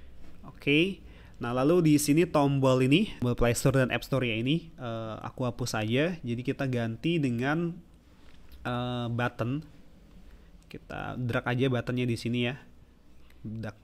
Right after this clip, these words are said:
button di sini, ini kita hapus aja. Klik kanan delete. Lalu di sini pilih, eh, teksnya. Nah, seperti ini. Ini juga di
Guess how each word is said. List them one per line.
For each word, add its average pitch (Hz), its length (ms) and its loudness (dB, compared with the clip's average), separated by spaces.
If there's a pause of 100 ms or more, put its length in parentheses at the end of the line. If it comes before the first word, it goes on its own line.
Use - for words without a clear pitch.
button 113 480 -4
di 110 80 2
sini, 135 400 0
ini 147 160 2
kita - 240 -4
hapus 113 320 -4
aja. 117 320 0 (720)
Klik 117 160 -8
kanan 117 320 0
delete. 113 400 2 (640)
Lalu 123 400 -4
di 131 160 0
sini 143 320 -2
pilih, 139 720 0 (400)
eh, 117 260 -8 (140)
teksnya. 123 480 -2 (4000)
Nah, - 80 -16
seperti - 480 -6
ini. 143 560 0
Ini 135 160 -2
juga 120 240 -2
di 156 480 0